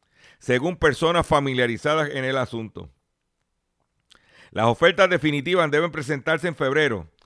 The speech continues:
dijo una de las personas que solicitó no ser identificado porque el asunto no es público. La firma de capital privado,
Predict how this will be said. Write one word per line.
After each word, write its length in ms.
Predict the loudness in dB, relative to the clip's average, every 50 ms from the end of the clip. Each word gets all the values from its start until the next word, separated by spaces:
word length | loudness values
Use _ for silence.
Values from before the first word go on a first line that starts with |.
| _ _ _ _ -6
dijo 220 | -2 -2 0 0
una 160 | 0 0 0
de 60 | 2
las 140 | 2 2 0
personas 460 | 0 -4 -6 -2 -2 -2 0 -2 -2
que 100 | -2 -4
solicitó 520 | -4 -4 -4 -4 -4 -6 -8 -6 -4 -4 -2
no 120 | -4 -4
ser 160 | -4 -4 -4
identificado 680 | -2 -4 -6 -6 -8 -10 -10 -10 -6 -4 0 0 0 -2
porque 220 | -2 -8 -8 -6
el 60 | -6 -6
asunto 360 | -6 -8 -10 -8 -6 -6 -4
no 120 | -4 -4
es 80 | -6 -6
público. 580 | -8 -10 -10 -8 -8 -10 -10 -12 -16 -20 -20 _ _ _ _ _ _ _ _ -18 -10
La 120 | -10 -8
firma 260 | -6 -4 -4 -2 2 2
de 100 | 0 2
capital 440 | 0 -2 -4 -2 2 2 2 2 4
privado, 720 | 4 4 8 10 12 12 12 10 8 6 2 -4 -10